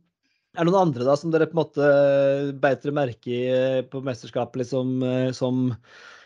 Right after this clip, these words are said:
imponerte, skuffa? John Rahm var helt, eh, sjanseløs der. Tar-,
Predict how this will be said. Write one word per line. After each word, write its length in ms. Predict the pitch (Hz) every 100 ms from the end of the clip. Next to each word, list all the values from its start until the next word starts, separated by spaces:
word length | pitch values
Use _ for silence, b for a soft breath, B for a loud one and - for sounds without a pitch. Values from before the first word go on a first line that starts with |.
| b b b _ _ _ _
imponerte, 600 | 156 127 147 135 123 151 139
skuffa? 720 | 160 143 - 131 131 147 139
John 200 | 151 151
Rahm 340 | 139 139 208 208
var 140 | 156
helt, 520 | 123 - 131 123 127 _ 156
eh, 640 | 143 143 143 139 139 139
sjanseløs 400 | 156 139 151 151
der. 160 | 175 -
Tar-, 320 | 170 156